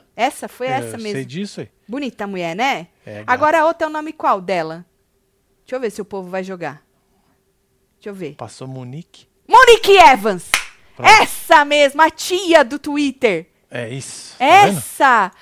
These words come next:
Speaker 1: Elas não são da mesma, pelo menos isso eu
Speaker 2: É.
Speaker 1: acertei. Elas são
Speaker 2: É.
Speaker 1: da mesma
Speaker 2: É
Speaker 1: época.
Speaker 2: isso.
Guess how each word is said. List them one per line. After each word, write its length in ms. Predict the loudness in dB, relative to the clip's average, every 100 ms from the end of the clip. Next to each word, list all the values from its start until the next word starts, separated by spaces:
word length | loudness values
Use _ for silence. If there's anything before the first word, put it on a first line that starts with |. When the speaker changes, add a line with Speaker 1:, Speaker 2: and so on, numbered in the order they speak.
| -2
Speaker 1:
Elas 220 | 4 4 4
não 80 |
são 220 | -2 -2 0
da 100 | 0
mesma, 340 | -2 0 0
pelo 280 | 0 0 0
menos 240 | -2 -4
isso 220 | -6 -2 -2
eu 40 |
Speaker 2:
É. 40 |
Speaker 1:
acertei. 440 | -2 -4 0 0 2
Elas 180 | 0 0
são 140 | -2
Speaker 2:
É. 20 |
Speaker 1:
da 100 | 0
mesma 340 | 0 -2 -2 -2
Speaker 2:
É 100 | -4
Speaker 1:
época. 180 | -6 -8
Speaker 2:
isso. 360 | -8 -12 -20